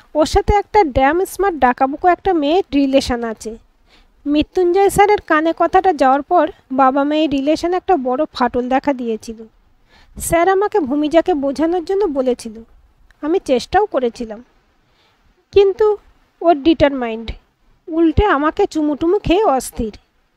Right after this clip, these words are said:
কাল ওই মেয়েটা রাতে ফোন করেছিল। আমার বড় নেচার কল আসায় আমি তখন টয়লেটে ছিলাম।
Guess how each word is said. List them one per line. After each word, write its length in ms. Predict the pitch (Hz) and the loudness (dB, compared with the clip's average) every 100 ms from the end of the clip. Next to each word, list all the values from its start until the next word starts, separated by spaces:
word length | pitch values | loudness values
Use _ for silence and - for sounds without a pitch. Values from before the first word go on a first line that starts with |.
| _ _ _ _ | _ _ _ _
কাল 240 | 285 294 320 | 0 2 4
ওই 220 | 311 320 | 2 2
মেয়েটা 400 | 302 294 311 339 | 0 0 0 2
রাতে 260 | 277 254 | 2 0
ফোন 260 | 285 269 262 | -4 -4 -6
করেছিল। 560 | 262 247 233 - 214 214 _ _ _ _ _ _ - - _ | -4 -4 -4 -8 -16 -16 _ _ _ _ _ _ -20 -20 _
আমার 280 | 269 294 320 | 0 0 0
বড় 320 | 269 262 277 | 0 2 2
নেচার 400 | 302 262 - 294 | 0 -2 0 0
কল 260 | - 311 320 | 0 0 2
আসায় 280 | 330 - 403 | 0 2 0
আমি 200 | 339 349 | 0 0
তখন 260 | 339 403 | -2 -2
টয়লেটে 500 | 311 254 254 247 247 | 2 2 4 0 -2
ছিলাম। 380 | 220 247 226 | -8 -6 -8